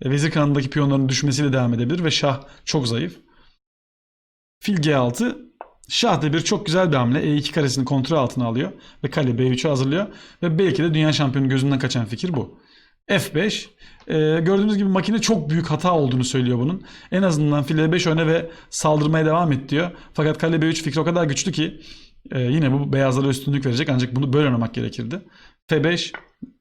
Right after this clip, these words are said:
At alır D altı. Güçlü bir hamle. Açmazdan anlık da olsa kurtulundu ve at D altı vurabildi. Vezir D altı. Ve yine rakibimiz şu anda, e, vezirle fil aynı çaprazda olduğu için dikkatli olmamız gereken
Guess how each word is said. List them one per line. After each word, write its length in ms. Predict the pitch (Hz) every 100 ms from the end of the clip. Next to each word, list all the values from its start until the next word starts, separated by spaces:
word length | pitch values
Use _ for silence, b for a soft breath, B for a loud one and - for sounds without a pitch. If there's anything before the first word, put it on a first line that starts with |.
| _ b b
At 180 | - 196
alır 200 | 160 123
D 120 | 120
altı. 480 | 110 107 190 226 - -
Güçlü 340 | 139 - 156
bir 40 | 135
hamle. 300 | 113 135 190
Açmazdan 640 | 147 143 131 127 135 135 B B B -
anlık 400 | 160 180 214 214
da 60 |
olsa 180 | 135 143
kurtulundu 440 | 131 127 127 135 196
ve 60 |
at 160 | 147 -
D 80 | 135
altı 200 | 127 131
vurabildi. 560 | 131 139 123 135 - B B 143
Vezir 280 | 156 165 120
D 120 | 104
altı. 380 | 104 - 220 - - _ - _ _ _ _ _
Ve 140 | 123 143
yine 180 | 143 113
rakibimiz 400 | 98 117 110 107
şu 160 | 123
anda, 320 | 107 113 170 B B B -
e, 60 | 113 104 98 98 98 98 - b 127
vezirle 260 | 127 123
fil 160 | 123 131
aynı 100 | 131
çaprazda 400 | 123 113 123 120
olduğu 100 | 139
için 180 | 170 135
dikkatli 320 | 127 131 147
olmamız 260 | 135 131
gereken 460 | 123 127 127 135